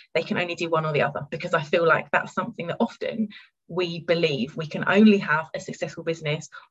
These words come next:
or we can only be happy in our lives. You can't actually have both. So that is what I help people to achieve.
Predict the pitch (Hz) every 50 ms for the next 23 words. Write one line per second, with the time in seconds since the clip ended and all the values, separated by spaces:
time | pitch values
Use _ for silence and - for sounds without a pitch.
0 | _ - - 190 170 160 165 147 165 165 170 202 202 - 170 170 170 160 160 165
1 | 160 - 175 - - - 165 151 143 151 147 - - 185 170 160 165 156 143 143
2 | - - 147 - 175 156 - 220 - - 196 - 160 156 - - - - 165 -
3 | _ - - 113 131 147 - - - - _ - 196 196 - - 202 196 175 175
4 | - - - - 160 143 - - 208 - - 175 170 - - 101 - - - -